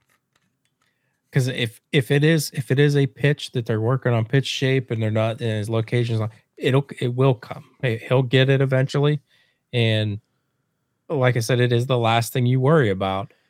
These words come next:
So if that is the case, I have no problem with him breaking. I mean, he's striking guys out. You know, his, his Ks,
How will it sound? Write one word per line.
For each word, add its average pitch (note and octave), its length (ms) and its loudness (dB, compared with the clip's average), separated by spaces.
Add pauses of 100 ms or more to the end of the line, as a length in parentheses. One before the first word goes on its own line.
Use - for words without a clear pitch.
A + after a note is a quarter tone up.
So - 160 0
if A2+ 140 2
that C#3+ 280 6
is D#3+ 280 2
the D#3 120 0
case, F3 520 -2 (200)
I C3 120 2
have D3+ 160 2
no C#3 200 6
problem A#2 460 2
with B2+ 120 0
him C3+ 140 0
breaking. C3 480 0 (120)
I - 20 -2
mean, C3 160 2
he's D3 160 0
striking B2+ 420 -2
guys G#2 220 -2
out. G#2+ 340 -2 (1300)
You C3 80 0
know, A2+ 80 2
his, A2+ 180 0
his A2+ 300 -4
Ks, B2 420 -2